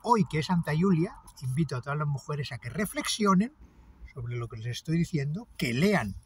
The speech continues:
este libro si lo tienen, que lean la Biblia, que lo dicen de manera más bonita, como empezaron el hombre y la mujer, el macho y la hembra a amarse y a descubrir el amor, y que no personalicen en mí, que sientan su corazón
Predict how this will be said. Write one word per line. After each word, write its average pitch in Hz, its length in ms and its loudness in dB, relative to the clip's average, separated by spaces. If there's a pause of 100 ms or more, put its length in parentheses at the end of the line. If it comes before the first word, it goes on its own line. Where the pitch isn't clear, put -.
(1300)
este - 220 -2
libro 139 260 2
si 139 100 -6
lo 131 100 0
tienen, 156 240 2
que 147 140 0
lean 147 280 2
la 160 140 4
Biblia, 180 560 4
que 127 100 -6
lo 101 80 -6
dicen 120 380 -6 (400)
de 143 120 0
manera 127 300 2
más 127 160 0
bonita, 120 380 -4
como 117 160 -6
empezaron 117 480 -8
el 113 80 -8
hombre 117 260 -6
y 113 40 -8
la 117 100 -8
mujer, 117 340 -8
el 117 120 -10
macho 117 280 -10
y 120 40 -8
la 117 100 -6
hembra 110 240 -8
a 107 60 -6
amarse 104 360 -12
y 175 80 -6
a 120 60 -6
descubrir 110 420 -12
el 101 80 -18
amor, 104 240 -16 (1120)
y 156 60 0
que 147 120 0
no 175 100 2
personalicen 131 580 -4
en 101 120 -12
mí, 190 200 -6 (540)
que - 100 -10
sientan 170 500 0
su - 100 -14
corazón 117 440 -10